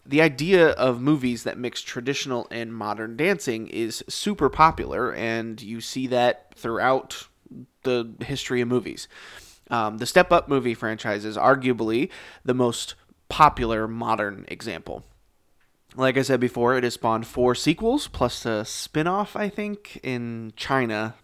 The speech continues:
uh, and, and of course the T V show, uh, that is actually in its third season.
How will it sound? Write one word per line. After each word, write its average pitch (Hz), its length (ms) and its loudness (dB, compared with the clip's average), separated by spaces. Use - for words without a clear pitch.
uh, 123 260 -8
and, 117 260 -6
and 127 160 -2
of 123 80 -2
course - 300 -2
the 117 100 -10
T 120 160 -8
V 104 160 -8
show, - 320 -8
uh, 107 180 2
that 110 180 -2
is 113 100 0
actually 120 460 4
in 113 80 -4
its 110 240 -4
third 117 400 0
season. 110 540 -4